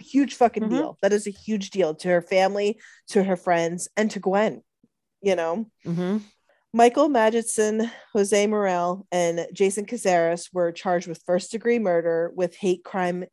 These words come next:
Speaker 1: enhancements.
Speaker 2: Mm-hmm.
Speaker 1: The three defendants testified in this trial and blamed each other as well as Jaron Neighbors.
Speaker 2: It's like the Spi-, it's like the Spider-Man meme. You have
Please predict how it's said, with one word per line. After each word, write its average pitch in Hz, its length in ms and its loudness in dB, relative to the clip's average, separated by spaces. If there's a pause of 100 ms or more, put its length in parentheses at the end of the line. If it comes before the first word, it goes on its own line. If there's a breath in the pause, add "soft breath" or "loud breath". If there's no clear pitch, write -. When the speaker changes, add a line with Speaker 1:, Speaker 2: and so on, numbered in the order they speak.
(100)
Speaker 1:
enhancements. - 1000 -10 (280)
Speaker 2:
Mm-hmm. 202 680 2 (240)
Speaker 1:
The 226 80 0
three 262 320 0
defendants 233 540 2
testified 202 560 0
in 185 120 -2
this 185 180 -6
trial 160 560 -2
and 214 100 -2
blamed 349 340 4
each - 240 -2
other 185 420 2
as 208 200 0
well 208 240 0
as 208 200 -4
Jaron 185 380 -2
Neighbors. 160 640 -10 (540 soft breath)
Speaker 2:
It's 202 160 8
like 226 160 6
the 254 120 6
Spi-, - 300 2
it's 254 180 4
like 262 100 6
the 262 80 0
Spider-Man 202 640 2
meme. 143 320 -8 (300 loud breath)
You 226 80 8
have 214 200 6